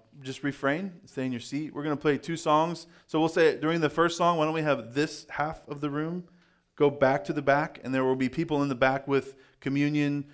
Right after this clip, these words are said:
trays, uh, and there'll be little small groups back there, and they'll actually give you the communion elements, and then you'll take it together in that small group, and they'll sort of lead you through that process. So during the first song, this half will go,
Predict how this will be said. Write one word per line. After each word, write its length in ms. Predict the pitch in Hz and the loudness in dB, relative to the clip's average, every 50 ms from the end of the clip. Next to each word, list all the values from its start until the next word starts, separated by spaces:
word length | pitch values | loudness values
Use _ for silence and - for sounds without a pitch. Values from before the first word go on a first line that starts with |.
| _ _ _ | _ _ _
trays, 760 | - - 151 147 151 156 156 160 165 160 - - - - _ - | 0 2 4 6 6 6 6 4 2 0 -6 -12 -16 -18 _ -4
uh, 340 | 120 127 123 123 123 120 - - - _ - | 0 2 2 2 2 0 -2 -6 -14 _ -10
and 140 | - 131 131 | -8 -4 0
there'll 120 | 131 127 | 0 0
be 120 | 131 131 123 | 0 0 0
little 240 | 127 127 127 120 | 0 0 -2 -2
small 320 | 110 - - 147 139 139 135 | -6 -8 -2 2 2 2 2
groups 320 | 127 139 143 143 143 - | 2 0 -2 -2 -4 2
back 240 | - 156 156 151 151 | 4 4 4 4 4
there, 280 | 160 160 160 160 160 160 - - _ _ - | 2 2 2 2 0 -2 -8 -16 _ _ -8
and 120 | 127 131 | -4 0
they'll 280 | 135 131 131 131 120 - | 2 2 2 0 -2 0
actually 280 | - 135 135 - 139 127 | -2 -2 -2 -2 -6 -6
give 220 | 123 131 135 135 | -2 -2 0 2
you 80 | 139 135 | 2 2
the 120 | 139 135 | 2 0
communion 640 | 131 131 - 139 135 135 139 139 139 135 131 135 - | -2 -2 -4 -2 0 0 0 2 0 0 -2 -2 -2
elements, 440 | - 127 135 147 151 151 156 151 - | 0 0 0 0 0 0 -2 -2 -4
and 140 | 147 131 127 | -4 -4 -2
then 140 | 127 127 127 | -2 -2 -2
you'll 140 | 127 120 123 | -2 -4 -2
take 260 | - 143 127 127 - | -2 -2 -2 -2 -4
it 100 | 131 - | -8 -10
together 380 | 131 127 135 135 127 135 135 | -6 -2 -2 -2 0 -2 -2
in 160 | 139 - 131 131 | -4 -4 -4 -4
that 160 | 127 131 127 | -4 -4 -6
small 300 | - - 139 131 127 123 | -8 -4 -2 -2 -2 -2
group, 240 | 117 127 135 143 135 | -2 -2 -2 -2 -2
and 100 | 135 127 | -2 0
they'll 140 | 123 120 | 0 -2
sort 180 | 123 - 139 120 | -2 -4 -6 -6
of 100 | 117 117 | -4 -4
lead 220 | 117 131 131 123 | -4 -4 -4 -4
you 80 | 131 131 | -6 -6
through 160 | 123 131 127 | -6 -4 0
that 180 | 120 120 - - | 0 0 0 2
process. 520 | - 127 127 127 - 151 - - - - - - - - _ _ | 0 -2 -2 -2 -2 -4 -4 -4 -6 -14 -20 -20 -20 -20 _ _
So 380 | - 151 139 135 131 131 - - - | 2 4 6 6 6 4 0 -4 -2
during 140 | 151 151 147 | 0 2 2
the 80 | 139 | 2
first 240 | 139 165 170 170 - | 2 2 0 0 4
song, 260 | 180 170 165 165 160 | 4 4 4 4 2
this 180 | 143 151 160 156 | 0 0 -2 -2
half 200 | 160 160 160 156 | -4 -6 -6 -6
will 80 | 156 151 | -6 -2
go, 320 | 147 147 147 160 165 - | 0 0 0 0 -2 -6